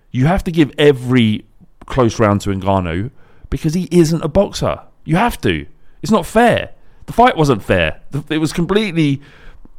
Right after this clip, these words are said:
weighted against Ngannou, and for him to not get that decision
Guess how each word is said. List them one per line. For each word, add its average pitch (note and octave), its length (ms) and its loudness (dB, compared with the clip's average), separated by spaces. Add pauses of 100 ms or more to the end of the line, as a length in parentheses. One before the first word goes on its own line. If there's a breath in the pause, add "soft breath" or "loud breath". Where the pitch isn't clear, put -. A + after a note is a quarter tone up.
(140)
weighted D3+ 480 4
against B2+ 380 4
Ngannou, B2 580 4
and A2+ 100 0
for D3+ 60 2
him G3 220 6
to E3 120 -2
not D3+ 380 4
get C3 300 2
that A#2 280 2
decision F2 640 -2